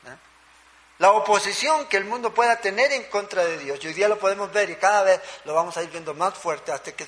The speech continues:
antes que el Señor venga, es una cosa vana. Tarde o temprano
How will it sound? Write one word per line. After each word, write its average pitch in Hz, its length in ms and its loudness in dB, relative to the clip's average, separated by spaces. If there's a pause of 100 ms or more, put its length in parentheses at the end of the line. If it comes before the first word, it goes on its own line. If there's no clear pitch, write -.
(120)
antes 151 300 -10
que 165 100 -6
el 156 60 -8
Señor 165 280 -8
venga, 160 340 0 (460)
es 208 220 -2
una 202 160 -8
cosa 185 260 -2
vana. 151 320 -4 (140)
Tarde 240 360 4
o 240 60 0
temprano 202 680 2